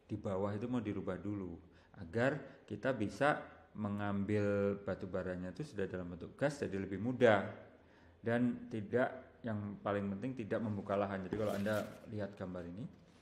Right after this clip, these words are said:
itu tidak, tidak membuka lahan. Jadi tidak ada pengurukan di sini. Biasanya kan dikeruk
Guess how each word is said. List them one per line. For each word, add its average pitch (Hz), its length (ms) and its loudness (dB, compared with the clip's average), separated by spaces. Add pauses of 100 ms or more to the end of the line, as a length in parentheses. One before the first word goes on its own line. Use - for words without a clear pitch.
(140)
itu - 140 -8
tidak, 110 360 0
tidak 107 260 -2
membuka 98 360 -4
lahan. 98 280 -4 (1120)
Jadi 90 160 -8
tidak 90 300 -4
ada 90 100 -4
pengurukan 101 640 -6
di 101 160 -6
sini. 98 220 -12 (720)
Biasanya 95 500 -10
kan 110 140 -6
dikeruk 101 1000 -2